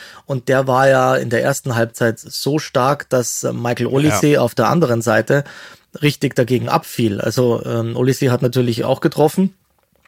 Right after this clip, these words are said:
Speaker 1: aber, äh, also später dann, aber in der ersten Halbzeit, äh, wenn's um die Flügel ging, musste man sagen, Donnerwetter, der,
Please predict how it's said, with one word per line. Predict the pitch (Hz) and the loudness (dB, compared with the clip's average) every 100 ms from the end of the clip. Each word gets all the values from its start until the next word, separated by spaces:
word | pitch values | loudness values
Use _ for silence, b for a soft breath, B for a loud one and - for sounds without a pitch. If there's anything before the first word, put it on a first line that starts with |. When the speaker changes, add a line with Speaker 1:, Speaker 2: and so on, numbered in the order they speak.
| _ _ - | _ _ -10
Speaker 1:
aber, | 135 131 127 127 120 120 | -2 0 2 2 0 -2
äh, | - 123 120 | -2 -2 -2
also | 117 120 | -4 -8
später | - 135 202 120 | -2 2 4 2
dann, | 110 160 - B B B | 2 -2 -4 B B B
aber | - 127 | -4 -2
in | 123 | 0
der | 120 | 0
ersten | 120 - 143 | -2 -6 -4
Halbzeit, | 120 120 - 151 147 139 | -2 -2 0 0 0 -2
äh, | - 135 123 | -6 -6 -4
wenn's | 123 120 | -6 -6
um | 123 | -6
die | 113 | -6
Flügel | 123 127 170 | -4 0 0
ging, | 160 165 | 2 0
musste | 160 156 165 | 0 0 0
man | 147 139 | 0 2
sagen, | 143 143 135 | 2 2 0
Donnerwetter, | 123 123 120 147 139 | 0 2 2 2 2
der, | 135 131 | 2 0